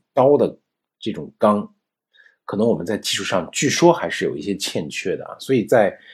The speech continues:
呃，全世界范围内，这个钢锻造、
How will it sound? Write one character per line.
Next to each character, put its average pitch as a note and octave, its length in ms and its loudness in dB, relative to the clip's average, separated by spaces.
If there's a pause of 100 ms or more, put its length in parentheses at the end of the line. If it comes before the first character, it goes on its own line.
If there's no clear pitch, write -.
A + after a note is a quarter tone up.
(440)
呃， - 260 -10
全 - 140 -4
世 D3+ 160 2
界 C#3+ 140 6
范 A#2+ 180 2
围 F#2+ 100 0
内， G2+ 220 0
这 G2+ 120 -8
个 F2 140 -6 (120)
钢 D#3+ 280 0 (400)
锻 C3 280 6
造、 A2+ 180 8